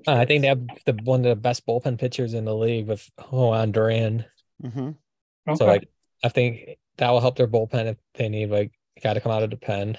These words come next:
Speaker 1: I think he's gonna be more of the closer this year there than he is gonna be a mid-inning guy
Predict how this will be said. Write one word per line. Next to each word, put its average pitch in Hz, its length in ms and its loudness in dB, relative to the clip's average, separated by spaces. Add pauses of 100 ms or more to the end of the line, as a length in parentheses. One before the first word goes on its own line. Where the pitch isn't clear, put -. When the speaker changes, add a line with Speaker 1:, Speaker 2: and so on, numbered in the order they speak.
Speaker 1:
I 127 100 0
think 139 160 2
he's 123 120 2
gonna 117 140 2
be 107 80 0
more 107 180 0
of 98 60 -4
the 104 80 -2
closer 120 480 2
this 104 200 -4
year 101 140 -4
there 104 320 -2 (560)
than 107 160 -2
he 107 80 0
is 104 160 -2
gonna 107 120 -2
be 110 120 -2
a 104 60 0
mid-inning 107 920 -4
guy - 120 -2